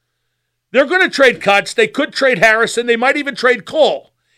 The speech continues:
And the payroll will be down to almost zilch. And the guys who were supposed to carry the water will be Polanco and Marte. And they're not focused. They don't have a high baseball I Q. I question just about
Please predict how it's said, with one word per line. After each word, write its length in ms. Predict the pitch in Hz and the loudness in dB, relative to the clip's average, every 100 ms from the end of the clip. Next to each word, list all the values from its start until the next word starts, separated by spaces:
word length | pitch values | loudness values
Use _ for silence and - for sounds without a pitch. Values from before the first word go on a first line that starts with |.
| _ | _
And 140 | 208 220 | -4 -2
the 60 | |
payroll 480 | 214 254 277 311 285 | -2 0 2 2 2
will 120 | 285 | 0
be 140 | 247 240 | -2 -4
down 320 | 202 240 247 | 0 0 0
to 80 | 233 | -2
almost 480 | 220 233 214 151 156 | -4 -2 -2 -2 -2
zilch. 520 | 277 220 - - - _ _ _ _ _ _ _ _ _ - | 0 -2 -8 -14 -14 _ _ _ _ _ _ _ _ _ -2
And 140 | 233 | 0
the 60 | 220 | 2
guys 400 | 247 269 285 - | 4 4 2 0
who 100 | 262 | -2
were 120 | 233 | -2
supposed 380 | - - 247 - | -2 0 0 0
to 80 | |
carry 300 | 208 247 240 | -2 0 0
the 100 | 220 | -2
water 640 | 202 226 277 247 208 185 _ _ _ _ _ _ | -2 -2 0 0 0 -4 _ _ _ _ _ _
will 200 | 202 233 | -2 0
be 140 | 226 233 | 0 -4
Polanco 600 | - 226 247 254 247 240 | -4 -2 -2 -2 0 0
and 80 | 220 | 2
Marte. 680 | 226 220 277 269 240 - _ _ _ _ _ _ _ _ _ _ _ _ _ _ | 0 0 2 2 0 -4 _ _ _ _ _ _ _ _ _ _ _ _ _ _
And 180 | 254 247 | -4 0
they're 160 | 254 269 | 2 4
not 220 | 262 247 | 2 0
focused. 540 | - 269 285 311 285 | 0 2 2 -2 -4
They 100 | 226 | -2
don't 120 | 226 247 | 0 0
have 140 | 240 | 0
a 60 | 202 | 0
high 200 | 254 262 | 0 0
baseball 440 | 262 254 254 240 | -2 -4 -6 -2
I 120 | 247 | -2
Q. 460 | 233 202 254 254 190 _ _ _ | -2 -6 -8 -8 -12 _ _ _
I 120 | 240 294 | 0 0
question 420 | - 285 - 262 | 0 -2 -2 -4
just 220 | 247 - | -4 -2
about 240 | 233 202 | 0 -2